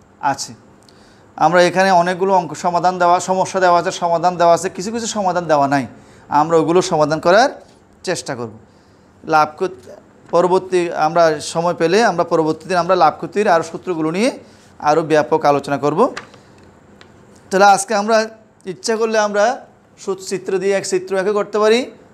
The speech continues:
অলৌকিক নিয়মে করতে পারি, সূত্র সাহায্যে অঙ্কগুলোর সমাধান আমরা করতে পারি। এই অধ্যায়টি একটু important এবং অনেক ছাত্র এই অধ্যায়টা পারে না, একটু তাদের কাছে একটু দুর্বোধ্য, কঠিন লাগে। আসলে কঠিন কিছু নয়, একটু চেষ্টা করলে পারা যায়।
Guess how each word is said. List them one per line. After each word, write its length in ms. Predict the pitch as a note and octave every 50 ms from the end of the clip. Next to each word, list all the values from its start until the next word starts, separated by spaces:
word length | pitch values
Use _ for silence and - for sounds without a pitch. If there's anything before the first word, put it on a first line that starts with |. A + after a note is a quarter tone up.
| _ -
অলৌকিক 340 | - F3 E3+ E3 - E3+ E3+
নিয়মে 220 | F3 F#3+ G3 G#3
করতে 260 | F#3 G#3 G3+ G#3 G#3+
পারি, 120 | G#3 G#3+ G3+
সূত্র 340 | G#3 - G3+ G3 G3+ F#3+
সাহায্যে 340 | E3+ F#3 F#3+ F#3 F3+ D#3+ G#3
অঙ্কগুলোর 400 | A#3 G#3+ F#3+ D#3 E3 F3+ F#3+ G3
সমাধান 340 | G3 - F#3 F3 E3+ E3 F3+
আমরা 420 | F3+ F3+ G#3+ B3 D4+ E4+ - - - - - - - - -
করতে 300 | F#3 F3+ - - - F3+
পারি। 220 | D#3+ D3+ C3 A#2+ G#2+ - - - - - -
এই 160 | D3+ F3 G3
অধ্যায়টি 540 | G3 G3 G3 - G#3+ A3 A3 F#3+ A#3 A3+ A3+
একটু 300 | G#3+ G3+ - - G#3 G3
important 500 | F#3+ D#3+ - F#3+ G3+ G3+ A3 B3 C#4+ D#4+ - - - - - -
এবং 160 | - E3+ E3+ E3+
অনেক 220 | F3 F3+ G3+ G#3
ছাত্র 320 | G#3 G#3+ G3+ G3+ G3+ G3
এই 120 | G3+ F#3+ F#3
অধ্যায়টা 320 | F3 E3+ D#3+ F#3+ F#3+ G3+
পারে 280 | G3 - E3+ E3+ E3 F3
না, 160 | F#3+ A#3 C4+ - - - - - -
একটু 360 | - D#3+ - F#3 F3 D3+ -
তাদের 220 | F3 E3+ E3+ F#3 F3
কাছে 200 | F#3+ F3+ D#3+ F#3
একটু 220 | F3+ - F#3+ F#3
দুর্বোধ্য, 680 | D#3 D3+ E3 D#3+ E3 F#3 F#3 E3 F#3+ G3 F#3+ F#3 G3 - - - - -
কঠিন 280 | - E3+ D#3+ - F#3 G3
লাগে। 380 | G3+ G3 F3 E3 F#3 A3+ C#4 C#4+ - - - - -
আসলে 280 | - D3 B2 D3+ F3 F3+ F3
কঠিন 300 | G3+ E3 E3 F#3 F#3+ F#3+
কিছু 240 | E3 E3+ - G3 G3+
নয়, 180 | A3 C4+ C#4+ C4 -
একটু 240 | - D3+ - F3+
চেষ্টা 300 | - - E3 D#3+ - E3
করলে 240 | D3 D3+ D#3+ D#3+ E3+
পারা 240 | E3+ D#3 C#3+ C#3 C3+
যায়। 220 | C3+ D#3+ F#3+ C4